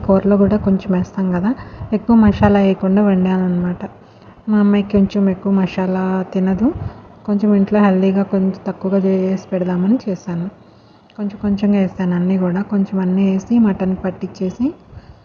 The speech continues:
ఒక పది నిమిషాలు కొద్దిగా నీళ్ళు పోసి పక్కన పెట్టాను. ఆ, అందులో మటన్ ముక్కలకి అంతా ఉప్పు, కారం అన్నీ పడతాయి కదా. పట్టిన తర్వాత, తర్వాత స్టవ్ on చేసి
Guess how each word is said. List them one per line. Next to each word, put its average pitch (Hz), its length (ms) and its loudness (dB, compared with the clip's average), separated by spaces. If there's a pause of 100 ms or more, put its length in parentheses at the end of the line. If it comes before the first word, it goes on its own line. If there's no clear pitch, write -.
(180)
ఒక 226 140 -8
పది 220 200 2
నిమిషాలు 196 840 0
కొద్దిగా 208 340 -2
నీళ్ళు 202 300 4
పోసి 196 260 -2
పక్కన 202 380 -2
పెట్టాను. 175 460 -4 (2000)
ఆ, 214 60 -4 (280)
అందులో 202 340 6
మటన్ 196 460 2
ముక్కలకి 196 360 -2
అంతా 190 260 0
ఉప్పు, 202 220 -4
కారం 190 280 -2
అన్నీ 190 200 2
పడతాయి 190 460 -2
కదా. 196 220 0 (600)
పట్టిన 202 280 -4
తర్వాత, 190 300 -2 (400)
తర్వాత 196 560 -2
స్టవ్ 190 340 -4
on 190 140 2
చేసి 277 360 -4